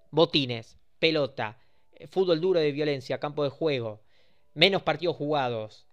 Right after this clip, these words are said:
la indumentaria que te pesa todo, la camiseta.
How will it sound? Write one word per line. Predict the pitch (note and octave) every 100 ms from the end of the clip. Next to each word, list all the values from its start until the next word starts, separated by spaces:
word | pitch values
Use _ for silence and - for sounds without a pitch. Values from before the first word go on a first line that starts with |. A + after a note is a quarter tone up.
| - - -
la | D#3
indumentaria | E3+ E3+ E3 F#3+ D#3 C#3+
que | C3+
te | C#3
pesa | E3+ D3 C3+ B2+
todo, | D3+ C3+
la | B2
camiseta. | B2+ C3 - C3 B2+ G#2